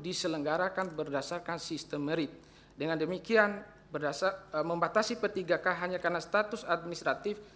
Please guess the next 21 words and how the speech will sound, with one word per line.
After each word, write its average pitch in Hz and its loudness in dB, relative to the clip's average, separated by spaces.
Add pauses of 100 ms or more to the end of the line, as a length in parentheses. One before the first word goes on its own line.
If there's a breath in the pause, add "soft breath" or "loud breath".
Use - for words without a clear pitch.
(280 loud breath)
negara 160 6
berpotensi 175 -2
kehilangan 160 0
sumber 160 -2
daya 156 4
manusia 156 -2
terbaik 147 2
dan 139 -2
gagal 151 2
menempatkan 143 -2
orang 180 2
yang - -8
tepat 170 -2
pada 143 0
posisi 139 -6
yang 135 -2
tepat. 135 -2 (2500)
Selanjutnya 175 -2 (160)
C 143 -4
dua, 147 0
eh, 127 -10